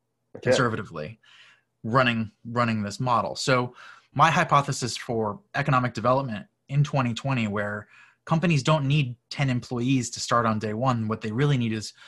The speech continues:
Speaker 2: for one person to understand how to create a job for themselves that's actually sustainable, creates the opportunity for them to then become the next generation of job creators. So the work that Amy and I have been doing for the last decade is already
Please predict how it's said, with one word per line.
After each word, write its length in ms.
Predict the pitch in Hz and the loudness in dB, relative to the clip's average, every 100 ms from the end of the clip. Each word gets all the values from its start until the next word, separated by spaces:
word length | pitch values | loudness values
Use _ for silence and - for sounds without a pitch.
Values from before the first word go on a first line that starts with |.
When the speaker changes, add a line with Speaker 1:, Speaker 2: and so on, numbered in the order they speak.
| - _ | -20 _
Speaker 2:
for 120 | 131 | 0
one 300 | 127 147 165 | 4 4 4
person 340 | - 135 - | 4 2 2
to 100 | 120 | -4
understand 480 | 131 127 113 127 120 | -4 -4 -4 -4 -2
how 100 | 113 | -2
to 80 | 113 | -6
create 260 | - 120 101 | -6 -6 -6
a 20 | |
job 320 | 107 110 123 | -4 -4 -2
for 80 | 113 | -6
themselves 460 | 104 98 107 107 | -6 -6 -6 -6
that's 160 | - 101 | -10 -10
actually 260 | 120 - 110 | -10 -10 -12
sustainable, 720 | - - 113 131 175 208 208 - - - _ _ _ _ | -12 -10 -6 -4 -2 -4 -6 -20 -20 -20 _ _ _ _
creates 540 | - 175 156 147 170 | 2 4 4 4 0
the 100 | - | 2
opportunity 540 | 135 135 139 151 139 135 | 2 2 0 2 2 2
for 120 | 127 | 0
them 220 | 120 139 | 2 2
to 140 | - 117 | 2 2
then 260 | 147 185 | 4 6
become 380 | 147 - 123 113 | 4 2 -2 0
the 80 | 113 | 0
next 240 | 117 - | -2 -2
generation 500 | 117 110 107 110 - | -2 -2 -2 -4 -6
of 80 | 101 | -6
job 240 | 101 92 | -6 -8
creators. 560 | - - 60 - - - - _ - - - - | -10 -12 -12 -14 -14 -14 -14 _ -20 -20 -20 -20
So 360 | - 131 120 120 | 0 2 2 0
the 100 | 135 | 0
work 180 | 127 147 | 2 4
that 100 | 135 | 4
Amy 180 | 139 147 | 4 6
and 80 | 135 | 4
I 80 | |
have 120 | 123 117 | 2 -2
been 120 | 113 | 0
doing 240 | 120 120 | 2 0
for 80 | 110 | 0
the 60 | 107 | -4
last 220 | 107 - | -4 -2
decade 280 | 135 123 98 | -2 -2 -4
is 100 | 101 | 2
already 460 | 131 131 110 107 | 4 4 0 -8